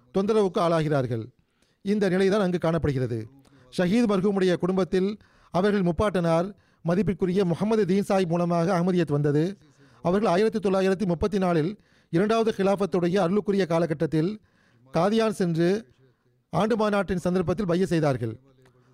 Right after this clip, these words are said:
மர்ஹூமுடைய பாட்டனார் பெயர் முகமது யாக்கூப் சாஹிப் ஆகும். ஷஹீத் மர்ஹூம் அவர்கள் தம் பெற்றோர்களுக்கு ஒரே மகனாவார். குறைவாக பேசக்கூடியவரும்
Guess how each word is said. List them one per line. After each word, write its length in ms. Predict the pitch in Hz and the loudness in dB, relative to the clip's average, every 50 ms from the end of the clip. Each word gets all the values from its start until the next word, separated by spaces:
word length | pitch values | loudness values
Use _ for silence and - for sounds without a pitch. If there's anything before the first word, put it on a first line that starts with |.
| - | -4
மர்ஹூமுடைய 460 | 156 175 190 220 226 226 220 208 208 | 0 0 2 2 2 2 2 0 0
பாட்டனார் 520 | 190 147 175 175 170 185 180 180 180 185 175 | 0 0 0 0 0 0 0 0 0 0 0
பெயர் 380 | - 180 170 160 175 226 233 - _ _ _ _ _ | 0 2 2 2 0 -2 -6 -12 _ _ _ _ _
முகமது 380 | 175 175 160 208 220 220 208 | -4 -2 -2 0 0 0 0
யாக்கூப் 400 | 170 165 175 180 - 226 190 - | 2 0 0 0 -2 -4 -2 -2
சாஹிப் 220 | 202 175 175 165 147 | 0 0 0 0 0
ஆகும். 320 | 131 113 117 113 107 113 - - - _ _ _ - - _ _ _ _ - - | -2 -2 -4 -8 -10 -12 -18 -20 -20 _ _ _ -20 -20 _ _ _ _ -4 -2
ஷஹீத் 300 | 175 165 220 240 226 208 | 0 0 2 0 2 0
மர்ஹூம் 260 | 208 180 185 208 196 | 0 0 0 0 0
அவர்கள் 480 | 180 165 165 151 170 175 180 208 226 - _ _ _ _ _ _ | 0 0 0 0 0 0 0 -2 -4 -8 _ _ _ _ _ _
தம் 160 | - 196 180 | -4 -2 -2
பெற்றோர்களுக்கு 800 | 156 185 165 220 226 220 202 202 196 - - 160 160 196 220 - _ _ _ _ _ | -2 -2 0 2 2 2 2 0 -2 0 0 0 0 0 -2 -8 _ _ _ _ _
ஒரே 240 | - 156 170 208 226 | -2 0 2 2 2
மகனாவார். 680 | 190 185 160 170 165 151 143 143 143 147 160 180 214 - _ _ _ _ _ _ _ _ _ _ _ _ _ _ _ _ _ | 2 0 0 0 0 0 2 2 2 2 0 0 -4 -8 _ _ _ _ _ _ _ _ _ _ _ _ _ _ _ _ _
குறைவாக 480 | - 185 202 220 208 208 202 185 202 180 - | -2 0 2 2 2 2 2 2 0 0 0
பேசக்கூடியவரும் 800 | 175 180 185 180 160 175 175 170 160 160 156 160 165 175 196 - | 0 0 0 -2 0 2 2 2 2 2 2 2 0 -2 -4 -8